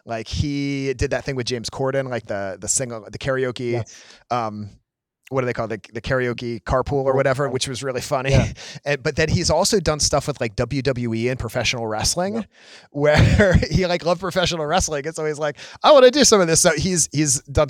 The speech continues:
Speaker 1: I'm not that into it, so I don't know exactly
Speaker 2: <laughs>
Speaker 1: what he's done, but I know he's done, he, he's been on it a number of times.
Speaker 2: Yeah.
Speaker 1: Um, so that's, that's really cool.
Speaker 2: Yeah, I mean, I didn't grow up watching wrestling myself either, but,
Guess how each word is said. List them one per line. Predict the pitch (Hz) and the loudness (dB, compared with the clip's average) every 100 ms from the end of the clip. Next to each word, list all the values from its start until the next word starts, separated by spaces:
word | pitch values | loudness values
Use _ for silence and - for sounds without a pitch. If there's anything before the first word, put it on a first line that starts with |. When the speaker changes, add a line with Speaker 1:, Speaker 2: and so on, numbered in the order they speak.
| - | 0
Speaker 1:
I'm | 147 170 | 2 4
not | 160 - | 2 2
that | 139 | 0
into | 143 139 | 0 -2
it, | |
so | - 143 | -2 0
I | |
don't | 147 | 0
know | 139 | -2
exactly | 135 135 127 131 | 0 -2 -2 -4
Speaker 2:
<laughs> | 123 | -8
Speaker 1:
what | 117 131 | -6 -4
he's | 131 113 | -4 -2
done, | 135 127 | -2 0
but | |
I | 120 | -2
know | 123 | -2
he's | 123 120 | -4 -4
done, | 127 117 107 - - - | -4 -4 -8 -14 -18 -10
he, | 135 | -2
he's | 143 131 139 | -2 0 2
been | 127 139 | 2 4
on | 135 | 2
it | 131 120 | 0 0
a | |
number | 123 120 113 | -2 -4 -4
of | 104 | -2
times. | 120 104 104 - - | -4 -4 -6 -6 -4
Speaker 2:
Yeah. | 120 110 - - | -4 -6 -10 -4
Speaker 1:
Um, | 98 92 107 143 | -2 -2 -6 -6
so | 127 | -2
that's, | 120 123 - | 0 0 -2
that's | 131 123 | -2 -4
really | 127 101 | -4 -4
cool. | 110 85 - - - | -6 -10 -12 -20 -6
Speaker 2:
Yeah, | 127 120 | 0 2
I | 113 | 2
mean, | 117 | -4
I | 117 | -6
didn't | 113 107 | -6 -8
grow | 110 110 | -4 -4
up | 104 | -4
watching | 110 110 110 | -6 -6 -8
wrestling | 107 - 110 | -10 -8 -10
myself | 107 104 110 104 | -10 -8 -8 -8
either, | 120 110 110 | -8 -6 -6
but, | 101 113 110 | -4 -4 -6